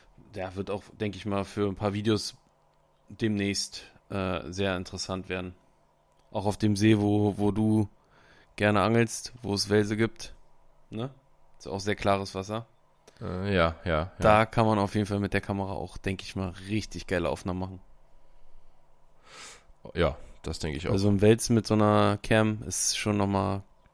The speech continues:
Speaker 1: nochmal was anderes, glaub ich, wenn da so ein Riesenschädel hochkommt.
Speaker 2: Ja, das ist schon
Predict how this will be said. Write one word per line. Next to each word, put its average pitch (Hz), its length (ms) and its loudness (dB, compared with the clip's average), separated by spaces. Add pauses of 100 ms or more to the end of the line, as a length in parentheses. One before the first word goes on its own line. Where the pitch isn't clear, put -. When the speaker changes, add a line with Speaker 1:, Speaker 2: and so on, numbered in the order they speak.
(140)
Speaker 1:
nochmal 123 220 0
was 101 140 0
anderes, 104 300 0
glaub 101 240 -4
ich, - 220 -8 (760)
wenn 107 100 -4
da 101 80 4
so 101 100 2
ein 104 40 2
Riesenschädel 104 640 2
hochkommt. 98 580 2 (960)
Speaker 2:
Ja, 80 240 0 (720)
das 82 220 -6
ist 87 80 -12
schon 85 420 -4